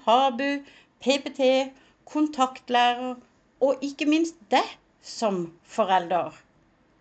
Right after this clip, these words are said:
Er alle disse kvalifiserte, eller rett og slett diskvalifisert,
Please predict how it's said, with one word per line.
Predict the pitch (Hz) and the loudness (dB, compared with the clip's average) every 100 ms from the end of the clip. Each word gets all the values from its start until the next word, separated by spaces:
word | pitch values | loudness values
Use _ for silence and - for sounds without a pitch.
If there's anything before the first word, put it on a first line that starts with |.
| 262 | 0
Er | 285 - _ - | 0 -2 _ 0
alle | 247 269 269 269 277 392 - _ 226 | 2 0 -4 -2 0 -2 -4 _ -8
disse | 208 202 - 202 180 175 - _ | -8 -10 -6 0 0 -2 -16 _
kvalifiserte, | - 269 254 254 - 220 202 196 - 180 170 165 _ _ _ _ _ _ _ - | -2 0 0 -6 -2 0 0 -2 -6 -4 -4 -8 _ _ _ _ _ _ _ -2
eller | 220 208 196 | 2 2 2
rett | 196 196 | 0 -2
og | 208 | -8
slett | 202 185 170 170 | -6 -6 -6 0
diskvalifisert, | 330 - - - 311 220 233 226 208 175 - | 0 -2 -6 2 2 2 -6 -2 0 -2 -4